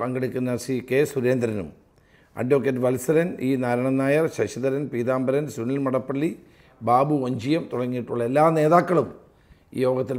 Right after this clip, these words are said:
പങ്കെടുക്കുന്നതായി അറിയുന്നു. എനിക്ക് സന്തോഷമുണ്ട്. തീർച്ചയായിട്ടും നമ്മുടെ നാട്ടിൽ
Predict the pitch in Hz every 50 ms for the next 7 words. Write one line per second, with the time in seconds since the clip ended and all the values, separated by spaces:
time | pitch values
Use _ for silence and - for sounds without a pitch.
0 | 110 - 110 127 123 127 135 104 135 131 123 123 117 120 117 113 107 113 120 120
1 | 135 143 151 165 180 170 139 127 123 110 - 104 107 107 120 123 123 - 127 131
2 | 127 127 139 170 - - - - - _ _ _ _ _ _ 170 165 170 - -
3 | 226 185 151 147 - 98 107 92 - - - _ _ _ _ _ _ _ _ _
4 | - 113 123 131 135 139 139 131 131 131 131 113 - 156 170